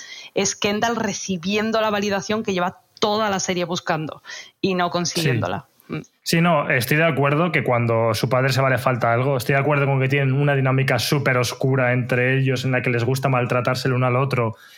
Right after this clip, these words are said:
Speaker 2: y el padre, la, la sonrisa que dices, es una cosa increíble, es un detallazo buenísimo.
Speaker 1: Increíble.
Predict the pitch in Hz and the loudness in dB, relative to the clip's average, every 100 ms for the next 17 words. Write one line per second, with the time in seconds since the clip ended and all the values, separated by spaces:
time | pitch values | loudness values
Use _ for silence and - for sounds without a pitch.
0 | _ 160 135 135 143 139 123 123 123 117 | _ 0 0 2 2 2 2 2 2 2
1 | 120 117 123 135 135 131 135 127 - 110 | 0 0 0 0 2 0 0 -2 -2 -2
2 | 123 120 117 117 110 - - 131 - 110 | -2 0 0 0 -2 -10 -4 -4 0 0
3 | 110 131 117 117 110 110 113 - 113 110 | 0 -2 -2 -4 -2 0 -2 -2 -2 0
4 | 110 - 135 160 151 151 151 | -2 -2 -2 -2 -2 -4 -4